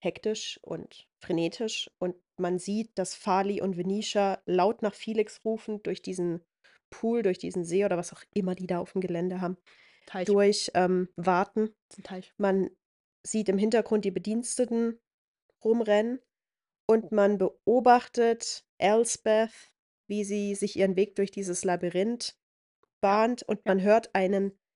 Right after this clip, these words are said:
Speaker 1: in dem Moment, als Olli auf dem Balkon geht, einen markerschütternden Schrei.
Speaker 2: Von Elsbeth. Und das war richtig schlimm. Und auch die Musik, muss ich zu dem Punkt, äh, Zeitpunkt sagen, ist auch extrem gut. Also
Speaker 1: Ist
Speaker 2: der,
Speaker 1: 'ne krasse Szene.
Speaker 2: der Soundtrack, der Score, der komponierte,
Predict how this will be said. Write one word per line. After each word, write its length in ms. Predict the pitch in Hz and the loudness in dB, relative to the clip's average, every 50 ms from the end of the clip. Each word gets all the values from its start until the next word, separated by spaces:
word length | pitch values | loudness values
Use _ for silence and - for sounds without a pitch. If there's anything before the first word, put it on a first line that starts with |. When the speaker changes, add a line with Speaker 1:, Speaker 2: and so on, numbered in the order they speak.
| _ _ _ - | _ _ _ -8
Speaker 1:
in 80 | 202 196 | -2 0
dem 120 | 247 262 | 2 4
Moment, 480 | 262 240 233 226 226 233 233 - - - _ _ - | 4 4 4 4 2 2 -2 -8 -16 -20 _ _ -6
als 220 | 165 160 - - - | -6 -6 -4 2 2
Olli 280 | 208 214 214 220 190 - | 2 4 4 2 2 2
auf 140 | 175 - | 0 -2
dem 120 | - 185 190 | -2 -4 -2
Balkon 580 | 160 165 170 - - 226 240 240 254 254 247 - _ _ _ _ _ _ - | -2 -2 -2 0 4 4 4 4 4 0 -4 -8 _ _ _ _ _ _ -2
geht, 320 | 214 220 220 214 - - | 2 2 2 2 2 2
einen 320 | 170 185 185 185 190 185 175 | 2 4 4 2 2 0 0
markerschütternden 960 | 170 185 190 214 208 - 190 185 - - 190 180 - 202 180 180 175 160 165 | 0 0 0 0 -2 -4 -6 -4 0 0 -2 0 0 -4 -4 -4 -4 -6 -8
Schrei. 460 | 165 - - - - 139 143 - - 220 | -8 -10 -10 -8 -6 -4 -4 -2 -2 -2
Speaker 2:
Von 100 | 202 190 | -2 0
Elsbeth. 600 | - 185 185 185 - - 185 175 170 175 - - _ _ _ - | 0 0 0 -2 -2 -4 -4 -4 -4 -6 -10 -20 _ _ _ -8
Und 140 | 208 202 196 | -6 -2 -2
das 180 | 196 185 - | -2 -2 -2
war 100 | 202 190 | -4 -4
richtig 300 | 190 196 190 - 190 - | -4 -4 -6 -6 -8 -8
schlimm. 220 | - - - 98 147 | -8 -8 -8 -6 -6
Und 100 | 185 120 | -4 -2
auch 320 | 123 196 214 214 214 - _ _ - | 0 0 0 0 -2 -8 _ _ -10
die 60 | - 220 | -6 -4
Musik, 400 | 214 208 208 196 - 269 285 - | -4 -4 -4 -2 0 0 2 2
muss 180 | 294 277 277 294 | 2 0 0 -2
ich 80 | - | -8
zu 100 | - - | -8 -4
dem 140 | 269 277 269 | -2 -2 -2
Punkt, 380 | 269 277 277 277 269 - - - - | 0 -2 -4 -4 -6 -8 -14 -8 -4
äh, 140 | 233 226 226 | -4 -4 -4
Zeitpunkt 360 | - 247 247 247 - 247 240 | -4 -6 -6 -6 -6 -6 -4
sagen, 220 | 247 240 240 226 - | -4 -6 -6 -6 -8
ist 180 | - 196 - - | -12 -12 -12 -12
auch 160 | - 175 - - - | -14 -14 -14 -14 -14
extrem 520 | 185 165 - - - - - 202 185 180 | -14 -14 -14 -16 -16 -12 -8 -8 -8 -8
gut. 140 | 180 180 - | -8 -8 -8
Also 200 | - 180 180 185 175 180 | -8 -6 -8 -6 -6 -4
Speaker 1:
Ist 100 | 180 175 | -4 -2
Speaker 2:
der, 80 | 170 175 | -2 -4
Speaker 1:
'ne 80 | 190 | -4
krasse 340 | - - - 175 180 - 185 | -4 -2 -4 -4 -4 -4 -10
Szene. 440 | - - - - 185 170 180 170 175 | -12 -10 -4 -2 -2 -2 -2 -2 -4
Speaker 2:
der 80 | 190 | -6
Soundtrack, 560 | 185 - 202 196 220 247 240 - 240 226 220 - | -8 -4 -2 -2 -2 -2 -2 -4 -6 -6 -4 -6
der 120 | 208 202 | -10 -10
Score, 300 | - - - 220 220 233 | -10 -8 -6 -4 -4 -2
der 100 | 226 226 | -2 -4
komponierte, 720 | 226 - 233 220 202 214 208 214 214 - - 214 208 202 | -4 -6 -8 -8 -6 -6 -6 -6 -8 -8 -8 -8 -8 -8